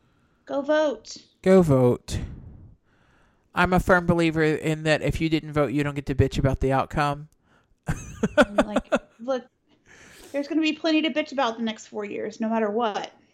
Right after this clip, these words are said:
Speaker 2: Unless, of course, you weren't old enough to vote. Like that, you can bitch about whatever you want. But
Speaker 1: Yeah.
Speaker 2: if
Speaker 1: Yeah,
Speaker 2: you were
Speaker 1: that's true.
Speaker 2: twenty-four when the election rolls around and you didn't vote, then you don't get to bitch.
Speaker 1: That's right.
Speaker 2: That's,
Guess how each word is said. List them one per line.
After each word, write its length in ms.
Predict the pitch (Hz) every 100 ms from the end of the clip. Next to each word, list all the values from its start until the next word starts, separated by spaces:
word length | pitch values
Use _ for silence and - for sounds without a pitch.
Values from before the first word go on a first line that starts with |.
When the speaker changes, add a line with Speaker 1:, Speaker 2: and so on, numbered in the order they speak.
| _ _ _ _ _ - -
Speaker 2:
Unless, 300 | 240 269 262
of 60 | 247
course, 260 | 233 180
you 120 | 208 208
weren't 220 | 208 180
old 160 | 180
enough 200 | 170 160
to 100 | -
vote. 240 | 147 139 -
Like 260 | 151 147
that, 300 | 170 165 170
you 140 | 180 175
can 160 | 170
bitch 200 | 156 151
about 160 | 147 135
whatever 200 | 139 135
you 120 | 131
want. 300 | 127 123 120 - 139
But 300 | 139 123 -
Speaker 1:
Yeah. 80 | - _ _ - _ -
Speaker 2:
if 180 | 190 190
Speaker 1:
Yeah, 40 |
Speaker 2:
you 120 | 233 254
were 80 |
Speaker 1:
that's 100 | 233
true. 80 | -
Speaker 2:
twenty-four 640 | 240 233 220 - 214 214
when 120 | 208 202
the 80 |
election 320 | 202 196 202 202
rolls 220 | 202 196
around 260 | 202 196
and 180 | 175 170
you 120 | 180
didn't 240 | 185 180 170
vote, 320 | 175 180 160
then 140 | 170
you 100 | 180
don't 120 | 185 180
get 140 | 175
to 60 | 165
bitch. 540 | 160 147 - - - - _ _ _ _ _ _ _ _ _ _ -
Speaker 1:
That's 240 | 208 -
right. 380 | 190 214 175 - -
Speaker 2:
That's, 380 | 165 - -